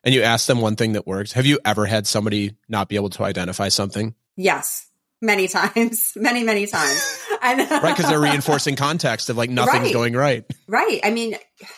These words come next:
Speaker 2: your brain always has to prove itself right. So if your
Speaker 1: That's right.
Speaker 2: story, if your story and your narrative is "nothing is going right," your brain is going to one hundred percent reinforce that. So then it's about really digging.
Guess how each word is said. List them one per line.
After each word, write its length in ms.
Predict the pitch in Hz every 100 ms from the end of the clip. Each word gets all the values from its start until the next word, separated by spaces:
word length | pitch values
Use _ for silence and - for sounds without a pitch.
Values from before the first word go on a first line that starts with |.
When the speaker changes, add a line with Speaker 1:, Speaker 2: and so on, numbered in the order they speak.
| _ _
Speaker 2:
your 240 | 220 269
brain 300 | 269 311 359
always 180 | 233 240
has 160 | 262 247
to 60 |
prove 220 | 214 269 254
itself 360 | 247 170 202
right. 300 | 196 175 - - - _ _ _
So 200 | - 220
if 120 | 208
your 100 | 196
Speaker 1:
That's 100 | 359
right. 160 | 196 190
Speaker 2:
story, 580 | 220 262 151 139 147 - _ _ _ _ -
if 140 | 185
your 160 | 208 370
story 440 | - 262 233 190
and 120 | 170
your 100 | 196
narrative 480 | 202 180 175 156 151
is 120 | 156
"nothing 240 | 170 180 165
is 100 | 147
going 240 | 160 143
right," 240 | 156 143 135
your 140 | 196
brain 300 | 196 175 156
is 100 | 143
going 260 | 151 143 143
to 120 | 160
one 240 | 139 175
hundred 240 | 175 143 -
percent 260 | 151 135
reinforce 420 | 131 131 131 123 -
that. 180 | - - - _ _
So 140 | - 226
then 320 | 196 262 294
it's 100 | 294
about 220 | 226 196
really 240 | 190 180 175
digging. 580 | - 180 170 - -